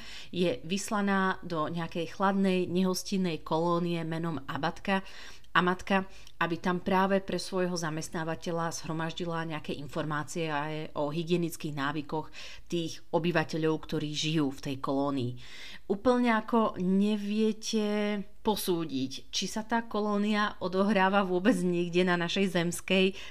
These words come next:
zemeguli, alebo či sa to odohráva niekde na nejakej inej planéte,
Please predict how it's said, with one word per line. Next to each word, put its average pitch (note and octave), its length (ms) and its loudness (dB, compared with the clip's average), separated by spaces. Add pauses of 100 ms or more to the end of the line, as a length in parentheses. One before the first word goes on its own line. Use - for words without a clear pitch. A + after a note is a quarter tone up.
zemeguli, F3 800 4 (320)
alebo F#3+ 640 6
či G3 160 -4
sa F#3+ 400 2 (320)
to G3 80 4
odohráva F#3+ 800 4
niekde F3+ 320 2
na F#3+ 80 4
nejakej F#3+ 560 2
inej G3 240 4
planéte, F3 560 2